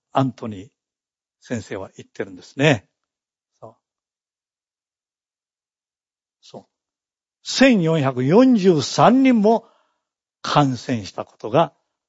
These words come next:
ありました。まあ、この時によって違いますが、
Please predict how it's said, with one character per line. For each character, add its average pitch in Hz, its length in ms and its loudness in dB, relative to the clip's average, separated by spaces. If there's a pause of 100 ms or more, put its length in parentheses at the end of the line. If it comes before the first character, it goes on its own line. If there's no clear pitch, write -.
(320)
あ 113 100 -6
り 113 120 -4
ま 87 100 -12
し - 80 -20
た。 - 160 -20 (1300)
ま 107 80 -16
あ、 - 40 -20 (200)
こ 160 120 -10
の 127 200 -8 (280)
時 202 280 -2
に 180 80 2
よ 139 60 0
っ - 20 -4
て 117 140 -12
違 131 280 -2
い 107 40 -6
ま 98 120 -12
す - 100 -20
が、 104 160 -20